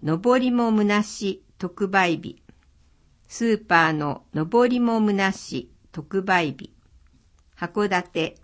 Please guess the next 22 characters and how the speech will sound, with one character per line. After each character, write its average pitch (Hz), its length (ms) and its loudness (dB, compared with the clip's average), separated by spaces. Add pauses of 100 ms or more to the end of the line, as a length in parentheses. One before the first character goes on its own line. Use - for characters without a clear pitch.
三 190 220 2
浦 214 300 -2
和 185 140 -6
幸。 208 600 -6 (3000)
背 226 260 0
を 240 120 4
流 233 60 4 (280)
す 185 380 -4
親 240 320 4
父 240 160 -4
の 233 180 2
背 233 200 -2
中 202 200 2
に 160 300 -2
知 - 260 -6
る 185 200 0
弱 151 340 0
い。 139 160 -6 (920)
背 240 260 2
を 247 120 4
流 240 60 4 (280)
す 170 320 -6